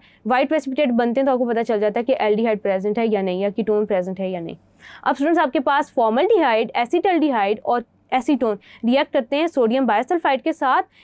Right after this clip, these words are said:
using base catalyzed nucleophilic addition and students जनरेट कर रहे होते हैं आपके पास एडक्ट्स।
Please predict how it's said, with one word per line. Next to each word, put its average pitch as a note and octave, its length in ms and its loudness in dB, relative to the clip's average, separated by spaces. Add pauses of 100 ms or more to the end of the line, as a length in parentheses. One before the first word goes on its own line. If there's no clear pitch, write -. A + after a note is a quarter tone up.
(140)
using C4 500 2
base C4+ 220 2
catalyzed C4 480 0
nucleophilic B3+ 600 -2
addition A3 500 -2 (300)
and B3 160 -2
students C4+ 260 -2
जनरेट A#3+ 420 2
कर A3+ 160 2
रहे G#3+ 80 4
होते G#3 200 -2
हैं G#3+ 60 0
आपके G#3 200 -4
पास G#3+ 380 -4
एडक्ट्स। F#3+ 500 -4